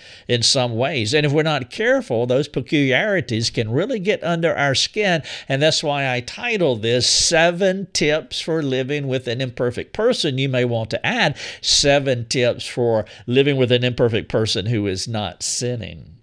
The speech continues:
We must not condone wrong thinking, wrong behaviors. I mean, if it's sinful, it's sinful. But we should embrace and we should leverage our unique qualities.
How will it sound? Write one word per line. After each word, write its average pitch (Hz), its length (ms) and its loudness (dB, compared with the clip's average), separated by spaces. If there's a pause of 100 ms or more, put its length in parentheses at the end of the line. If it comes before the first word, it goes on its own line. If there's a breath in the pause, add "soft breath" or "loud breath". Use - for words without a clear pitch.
We 160 200 0
must 277 280 2
not 175 300 -2
condone 113 720 0
wrong 120 360 0
thinking, 110 500 -4
wrong 107 300 -2
behaviors. 101 880 -6 (320 loud breath)
I 131 80 0
mean, 143 160 4
if 123 120 2
it's 98 140 0
sinful, 170 720 0
it's 87 160 -2
sinful. 117 680 -6
But 143 180 0
we 165 160 4
should 233 580 4
embrace 131 680 2 (260 loud breath)
and 139 220 2
we 143 160 2
should 190 520 0
leverage 135 880 -2
our 131 420 0
unique 135 760 0 (100)
qualities. - 1120 -8